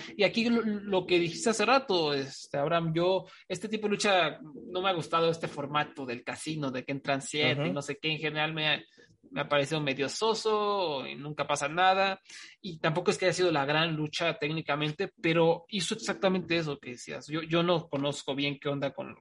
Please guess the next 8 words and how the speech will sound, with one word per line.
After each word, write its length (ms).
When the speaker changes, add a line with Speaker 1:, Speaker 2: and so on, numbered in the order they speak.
Speaker 1:
con 200
las 200
historias, 680
las 160
rivalidades, 1080
incluso 400
algunas 400
luchadoras. 840